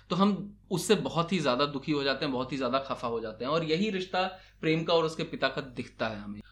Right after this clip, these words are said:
और यहाँ पे हमें पहली बार रंजीत को भी जवाब देते हुए कोई दिखता है और ये समझ में आता है कि इस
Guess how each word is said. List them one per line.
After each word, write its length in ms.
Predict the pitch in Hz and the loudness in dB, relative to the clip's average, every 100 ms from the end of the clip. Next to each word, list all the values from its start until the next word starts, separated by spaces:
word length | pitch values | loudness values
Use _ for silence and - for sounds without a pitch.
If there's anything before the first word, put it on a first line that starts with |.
| - | -2
और 100 | 147 | 4
यहाँ 160 | 180 185 | 4 4
पे 100 | 196 | 2
हमें 220 | 202 202 | 2 2
पहली 220 | 165 190 | 2 4
बार 400 | 196 202 190 185 | 4 2 0 -4
रंजीत 600 | 147 160 160 165 208 185 - - - _ - | 0 2 4 4 2 0 -8 -20 -20 _ -6
को 100 | 175 | 0
भी 140 | 170 202 | 4 4
जवाब 540 | 151 139 151 147 135 | 6 6 6 4 -4
देते 240 | 139 135 156 | -2 0 2
हुए 160 | 151 | 2
कोई 160 | 156 143 | 2 0
दिखता 320 | 131 - 156 | -2 2 4
है 280 | 160 180 - - 156 | 4 0 -8 -2 2
और 100 | 175 | 4
ये 100 | 202 | 4
समझ 320 | 175 190 196 | 2 0 2
में 80 | 190 | 4
आता 300 | 151 190 185 | 4 4 2
है 180 | 170 | 2
कि 160 | 170 202 | -2 -4
इस 500 | 196 196 170 - | -4 -4 -6 -12